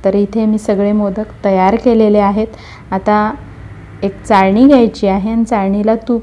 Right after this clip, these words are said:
किंवा तेलाचा हात लावायचा आणि त्यानंतर जे मोदक आहेत, ते पाण्यामध्ये बुडवून किंवा पाण्याचा हात त्याला लावून चाळणीमध्ये ठेवायचे आहेत. तर इथे एका वाटीमध्ये पाणी मी घेतलेलं आहे आणि अशा प्रकारे पाणी त्याला लावायचं.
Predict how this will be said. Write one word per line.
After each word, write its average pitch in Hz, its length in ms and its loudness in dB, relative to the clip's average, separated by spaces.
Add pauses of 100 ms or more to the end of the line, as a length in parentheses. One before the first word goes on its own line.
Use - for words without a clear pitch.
(120)
किंवा 214 180 -2 (100)
तेलाचा 196 400 0
हात 208 160 -4 (100)
लावायचा 214 540 0 (720)
आणि 190 480 -2
त्यानंतर 208 600 0
जे 208 160 -2
मोदक 208 460 0
आहेत, 196 220 -2 (920)
ते 220 60 -2
पाण्यामध्ये 226 600 0
बुडवून 202 480 0
किंवा 208 280 -2
पाण्याचा 190 460 -2
हात 196 180 -4 (160)
त्याला 190 200 0
लावून 190 260 0 (420)
चाळणीमध्ये 196 540 0
ठेवायचे 190 520 -2
आहेत. 190 220 -2 (440)
तर 208 80 -6
इथे 202 200 -4
एका 190 240 -2
वाटीमध्ये 196 500 -4
पाणी 202 360 -2
मी 233 120 2
घेतलेलं 202 420 0
आहे 190 180 -4
आणि - 460 -12
अशा 190 220 -6
प्रकारे 196 420 -6
पाणी 190 520 -6
त्याला 202 220 -4
लावायचं. 220 540 -2